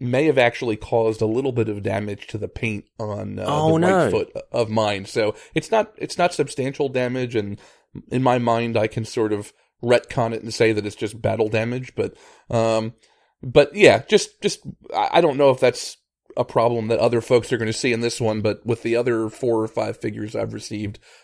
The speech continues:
Speaker 1: all, all accessories are generally well, well situated and not
Speaker 2: Okay.
Speaker 1: swimming around in there.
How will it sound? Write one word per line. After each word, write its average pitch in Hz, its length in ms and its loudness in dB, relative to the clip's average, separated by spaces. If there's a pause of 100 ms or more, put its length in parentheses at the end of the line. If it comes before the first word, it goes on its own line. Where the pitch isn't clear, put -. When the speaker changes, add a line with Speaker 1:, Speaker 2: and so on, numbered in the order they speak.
Speaker 1:
all, 120 280 4
all 120 200 6
accessories 110 560 -2
are 107 180 -8 (160)
generally 117 540 0
well, 104 440 0 (320)
well 127 200 6
situated 107 680 -2
and 95 100 -8
not 98 200 -4
Speaker 2:
Okay. 139 80 -4
Speaker 1:
swimming 101 300 -2
around 98 280 -4
in 98 80 -4
there. 98 220 -8